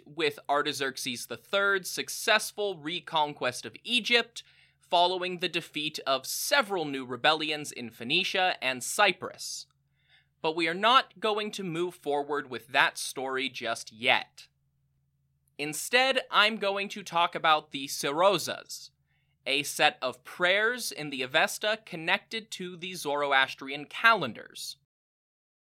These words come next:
Listeners should recognize the pattern by now. Anyway,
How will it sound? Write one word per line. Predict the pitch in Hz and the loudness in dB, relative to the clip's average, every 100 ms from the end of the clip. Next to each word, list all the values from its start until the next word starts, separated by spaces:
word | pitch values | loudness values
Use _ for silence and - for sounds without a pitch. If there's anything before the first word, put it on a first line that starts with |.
| _ _ - | _ _ -6
Listeners | 208 226 226 220 202 180 - - _ | 0 2 2 2 2 0 -6 -10 _
should | - - 196 165 | -6 0 0 2
recognize | 160 160 160 143 135 127 123 | 4 4 2 0 2 2 0
the | 123 | -2
pattern | - 117 104 98 | 6 6 6 -6
by | 110 98 | -4 -4
now. | 92 - - _ _ _ _ _ _ _ _ _ _ - | -4 -8 -12 _ _ _ _ _ _ _ _ _ _ 2
Anyway, | 233 262 240 220 220 185 | 4 4 6 8 6 2